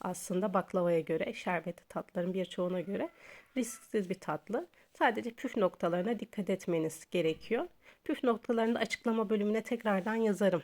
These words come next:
sizler için. Videomu izlediyseniz beğenmeyi unutmayın, kanalıma abone olmayı unutmayın.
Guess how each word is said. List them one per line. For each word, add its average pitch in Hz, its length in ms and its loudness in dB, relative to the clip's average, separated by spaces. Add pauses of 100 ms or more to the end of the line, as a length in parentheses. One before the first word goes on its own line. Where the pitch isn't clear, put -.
sizler 180 380 0
için. 277 320 -4 (1900)
Videomu 202 340 0
izlediyseniz 190 680 -2
beğenmeyi 180 360 4
unutmayın, 175 440 0
kanalıma 180 460 0
abone 180 260 0
olmayı 175 320 0
unutmayın. 190 440 -4